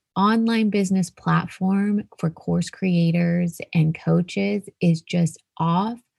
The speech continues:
the hook. I've been with them for four years and I will never,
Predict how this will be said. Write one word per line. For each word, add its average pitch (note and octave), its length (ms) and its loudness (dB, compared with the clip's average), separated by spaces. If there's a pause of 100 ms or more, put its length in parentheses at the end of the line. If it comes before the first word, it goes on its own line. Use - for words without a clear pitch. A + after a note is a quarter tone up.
(220)
the F3+ 140 4
hook. D#3+ 540 2
I've D#3 160 0
been D#3+ 160 4
with D#3+ 140 4
them D#3+ 140 2
for D#3 140 -2
four F3 400 0
years E3+ 560 2
and D#3+ 140 -2
I D#3+ 100 -2
will D#3 140 2
never, D#3+ 480 2